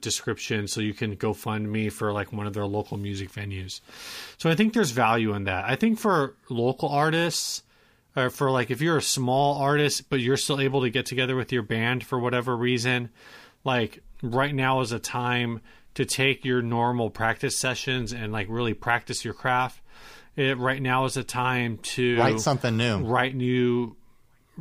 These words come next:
Speaker 1: write something new. If you're, if you can't get with your band, like, write something
Speaker 2: Yeah.
Speaker 1: new, you know, uh, come up with a, with a fun riff, you know, do s-, do the things that,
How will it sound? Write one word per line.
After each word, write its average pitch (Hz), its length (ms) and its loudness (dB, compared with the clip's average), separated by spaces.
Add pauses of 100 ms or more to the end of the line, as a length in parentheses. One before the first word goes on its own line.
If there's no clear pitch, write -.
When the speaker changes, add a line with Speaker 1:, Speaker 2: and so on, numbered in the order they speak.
(240)
Speaker 1:
write 139 320 0
something 127 320 0
new. 135 420 4
If 131 220 -4
you're, 139 320 2
if 131 180 -2
you 156 180 2
can't 160 440 0
get 143 180 2
with 127 200 -2
your 120 100 2
band, 104 460 -2
like, 107 320 0
write 107 260 -2
something 101 380 -4
Speaker 2:
Yeah. 92 160 -2
Speaker 1:
new, 92 80 -4
you 98 160 -4
know, 101 320 -2 (580)
uh, 117 180 0
come 143 280 0
up 143 120 -2
with 139 200 0
a, 120 300 2 (140)
with 123 220 0
a 123 80 0
fun 123 440 0
riff, 110 580 0 (640)
you 127 120 0
know, 113 120 0
do 143 440 4
s-, - 240 -2
do 156 440 0
the 226 120 2
things 175 520 2
that, 147 320 2